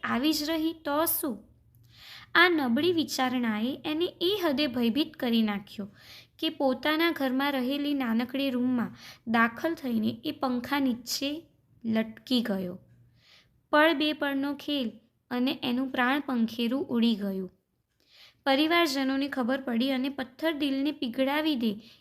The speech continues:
એવું કલ્પાંત વાતાવરણ ઘરમાં ઊભું થઈ ગયું.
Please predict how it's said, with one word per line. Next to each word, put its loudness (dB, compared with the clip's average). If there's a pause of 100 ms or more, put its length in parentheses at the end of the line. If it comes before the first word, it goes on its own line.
(120)
એવું -6
કલ્પાંત -2 (460)
વાતાવરણ 0
ઘરમાં 0
ઊભું -2
થઈ -2
ગયું. -6